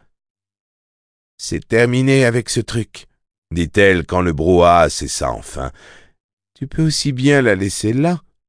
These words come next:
parce qu'il y a peu de chances qu'elle resserve. » « On verra bien », dit Roland en commençant à descendre les marches. «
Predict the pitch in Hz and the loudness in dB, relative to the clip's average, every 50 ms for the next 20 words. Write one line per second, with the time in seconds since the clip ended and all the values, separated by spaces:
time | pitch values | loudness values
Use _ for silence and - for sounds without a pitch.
0 | _ _ - - - - - 101 117 117 117 117 101 - 127 127 107 - - 143 | _ _ -8 -8 -8 -6 -6 -6 -2 0 0 0 2 0 -2 -2 0 0 0 2
1 | 147 160 151 - - - 101 92 95 101 117 131 - - 123 104 90 87 87 82 | 2 2 0 0 -2 -2 0 2 2 2 0 0 -2 -4 -2 -2 -2 -4 -6 -8
2 | 78 - - _ _ _ _ _ _ _ - - 107 117 127 135 123 110 101 85 | -12 -14 -16 _ _ _ _ _ _ _ -10 -6 -2 2 2 4 4 4 2 2
3 | 78 80 80 73 67 57 50 - - _ _ _ _ _ _ _ _ - 82 87 | 0 -2 -2 -2 -4 -6 -10 -14 -20 _ _ _ _ _ _ _ _ -6 -2 0
4 | 92 95 87 98 95 98 98 101 95 92 82 - 104 87 85 76 - 101 90 87 | 2 2 4 4 4 4 4 2 2 0 0 0 0 0 0 0 -2 -2 0 0
5 | 85 85 80 - - 101 92 87 80 78 67 82 80 69 - - 85 78 73 64 | -2 -2 -2 -4 -4 -2 0 0 0 0 -2 -4 -6 -4 -4 -4 -4 -4 -4 -6
6 | 62 65 65 62 58 60 65 65 65 - - - - | -8 -10 -10 -10 -10 -10 -10 -10 -6 -6 -6 -6 -6